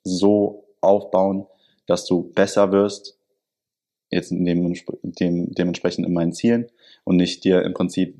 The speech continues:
so selbst Steine in den Weg legst. Ja, also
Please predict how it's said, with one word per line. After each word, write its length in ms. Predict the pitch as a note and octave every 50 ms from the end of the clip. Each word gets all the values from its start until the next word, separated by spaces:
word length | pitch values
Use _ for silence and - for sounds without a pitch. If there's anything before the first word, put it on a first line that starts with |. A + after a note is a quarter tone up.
| - _ -
so 240 | - F#2+ F2 E2+ E2
selbst 300 | E2+ F2+ F2 F2+ - -
Steine 280 | - F2 F2 F2 F2
in 60 | E2+
den 140 | F2+ E2+ E2+
Weg 180 | E2+ E2+ - -
legst. 300 | F#2 - - - - _ _ _ _ _ _ _ _ _ _ _ _ _ _ _ _ _ - - - - - - - _ _
Ja, 240 | - F2+ E2 D#2+ - -
also 440 | - F2 E2 E2 E2 D#2+ E2 -